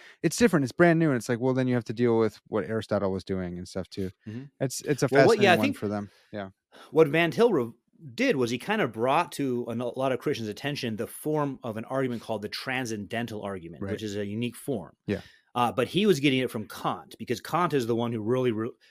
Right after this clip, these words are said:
Speaker 2: revived the transcendental argument in the modern world.
Speaker 1: Mm-hmm.
Speaker 2: But Aristotle is probably the first person to have given one.
Speaker 1: Yeah. For,
Speaker 2: And so
Speaker 1: for
Speaker 2: what
Speaker 1: non-,
Speaker 2: Aristotle
Speaker 1: or
Speaker 2: gave
Speaker 1: contradiction, right?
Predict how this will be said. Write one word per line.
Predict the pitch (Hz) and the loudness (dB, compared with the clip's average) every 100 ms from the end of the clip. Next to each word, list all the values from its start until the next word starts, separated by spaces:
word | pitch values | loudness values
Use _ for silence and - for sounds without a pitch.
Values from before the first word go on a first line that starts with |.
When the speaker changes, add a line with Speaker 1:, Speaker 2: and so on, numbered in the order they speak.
| _ | _
Speaker 2:
revived | 110 110 95 123 135 117 113 | -8 -4 0 4 4 2 -6
the | |
transcendental | 104 - 123 113 117 | -8 -4 -2 -2 -2
argument | 113 117 | -2 -4
in | 113 | -4
the | 101 | -4
modern | 104 113 110 95 | -2 -2 -2 -6
world. | 90 80 - | -10 -12 -8
Speaker 1:
Mm-hmm. | 110 110 107 _ | -4 -4 -6 _
Speaker 2:
But | 113 196 135 - _ _ - | 2 4 4 0 _ _ 0
Aristotle | 202 247 151 - 107 98 98 110 | 6 6 4 -2 -4 -2 -4 -2
is | 123 110 | -2 -4
probably | 110 143 131 | -4 -2 0
the | 101 | 0
first | - 180 - | 0 0 0
person | 123 - 117 | -2 -2 -4
to | |
have | 110 101 | -6 -4
given | 156 170 101 | -2 -2 -4
one. | 85 76 - | -8 -10 0
Speaker 1:
Yeah. | 117 95 _ _ _ _ | 0 0 _ _ _ _
For, | - 117 | 0 2
Speaker 2:
And | 120 | 2
so | 117 127 | 2 4
Speaker 1:
for | |
Speaker 2:
what | 127 | 6
Speaker 1:
non-, | 160 | 6
Speaker 2:
Aristotle | 208 - 127 | 4 4 4
Speaker 1:
or | |
Speaker 2:
gave | 117 113 110 - | 4 0 -4 -2
Speaker 1:
contradiction, | - 151 - 127 127 - 101 | 4 4 4 0 0 -2 -4
right? | 95 101 | -2 -4